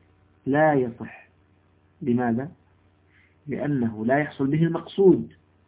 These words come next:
والمقصود هو الإنقاء. طيب، أنا أسألكم سؤال، لو جاءنا إنسان وقال: "أنتم تأتون بكلام من عندكم ليس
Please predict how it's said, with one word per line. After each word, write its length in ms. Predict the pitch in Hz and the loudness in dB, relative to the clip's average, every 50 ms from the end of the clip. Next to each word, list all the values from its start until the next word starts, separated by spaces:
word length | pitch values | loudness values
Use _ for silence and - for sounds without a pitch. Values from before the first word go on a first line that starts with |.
| _ _ _ _ _ _ _ _ _ _ _ _ _ _ _ _ _ _ _ _ _ _ _ _ _ _ _ _ _ _ _ _ _ _ _ _ _ | _ _ _ _ _ _ _ _ _ _ _ _ _ _ _ _ _ _ _ _ _ _ _ _ _ _ _ _ _ _ _ _ _ _ _ _ _
والمقصود 680 | - 135 143 135 127 117 113 - - - 135 151 160 139 | -2 0 0 0 0 -4 -6 -8 -4 -2 0 0 0 0
هو 260 | 117 113 123 139 156 180 165 156 | 0 2 2 0 0 -2 -6 -6
الإنقاء. 760 | 147 135 120 123 117 113 113 - 117 110 107 107 107 107 - _ _ _ _ _ _ _ _ _ _ _ _ _ _ _ _ _ _ _ - | -6 -4 -4 -2 -4 -4 -6 -6 -10 -10 -10 -10 -14 -16 -20 _ _ _ _ _ _ _ _ _ _ _ _ _ _ _ _ _ _ _ -4
طيب، 220 | 156 143 120 127 | 0 0 0 2
أنا 160 | 170 180 185 | 2 2 2
أسألكم 480 | 180 170 151 160 165 156 - - 120 113 | 2 2 0 -2 -2 -2 0 -2 -4 -4
سؤال، 300 | 113 113 - 107 104 104 - _ _ _ _ _ - | -4 -6 -10 -12 -12 -16 -18 _ _ _ _ _ -8
لو 180 | 127 127 127 131 | -2 0 0 2
جاءنا 420 | 139 180 190 180 170 165 151 139 | 4 4 2 2 0 -2 -2 -2
إنسان 540 | 117 120 120 113 117 120 113 117 127 156 180 - - _ _ _ _ _ _ _ _ _ _ _ _ _ _ _ _ _ _ _ _ - | -2 -4 -4 -4 -2 0 0 0 -2 -4 -10 -16 -20 _ _ _ _ _ _ _ _ _ _ _ _ _ _ _ _ _ _ _ _ -6
وقال: 600 | 131 131 131 - 143 139 143 151 160 175 185 175 - - - | -6 -6 -6 -2 0 2 4 4 4 4 2 2 -2 -6 -6
"أنتم 340 | 156 175 175 170 170 143 135 | -2 -2 -2 0 0 -4 -4
تأتون 500 | 120 135 117 - 117 - 170 175 170 151 | -4 -6 -8 -8 -2 2 2 2 2 2
بكلام 380 | 139 131 - 147 160 180 196 190 | -2 -2 -2 0 0 0 2 2
من 160 | 190 185 175 | 2 2 2
عندكم 460 | 165 185 190 175 147 120 110 101 98 - _ _ _ _ _ _ _ _ _ _ _ _ _ _ _ _ _ _ _ _ _ _ _ _ _ _ _ _ _ _ _ _ _ _ _ _ _ - | 2 2 2 4 2 2 -2 -4 -14 -16 _ _ _ _ _ _ _ _ _ _ _ _ _ _ _ _ _ _ _ _ _ _ _ _ _ _ _ _ _ _ _ _ _ _ _ _ _ -4
ليس 380 | - 151 190 220 226 190 185 | 0 2 4 4 4 4 4